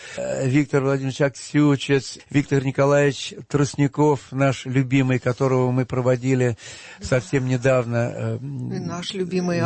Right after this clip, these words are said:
Speaker 1: «Вечность»,
Speaker 2: автор.
Speaker 1: да. Ирина Яковлевна Медведева, многие-многие-многие другие, вот, и же с ними эти же
Speaker 2: Тесен этот мир, да?
Speaker 1: наши, наши лучшие люди нашего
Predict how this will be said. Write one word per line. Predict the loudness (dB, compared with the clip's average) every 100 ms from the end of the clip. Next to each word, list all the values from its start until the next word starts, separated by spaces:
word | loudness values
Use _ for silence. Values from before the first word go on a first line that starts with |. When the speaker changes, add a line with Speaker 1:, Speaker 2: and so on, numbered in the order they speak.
| 2
Speaker 1:
«Вечность», | 2 0 -2 -4 -6
Speaker 2:
автор. | -16 0
Speaker 1:
да. | 2 2 -2 -12
Ирина | -14 -10 -4 -4 0 2 4 4 4
Яковлевна | 2 -2 -4
Медведева, | -2 -2 -2 0 4 4 4 2 4 4 2
многие-многие-многие | -2 0 2 4 2 2 2 2 2 2 0 2 0 0 0
другие, | 0 0 -2 2 4 4
вот, | 2 0
и | 0 2
же | 2
с | -2 0
ними | 0 2
эти | 2 2 2
же | 2
Speaker 2:
Тесен | 0 0
этот | -4 -6 -4
мир, | -2 0 0
да? | 4 2
Speaker 1:
наши, | 2 -2 0
наши | 2 2 2 2
лучшие | 4 4 2 0 2
люди | 2 2 2
нашего | 2 0 0 -2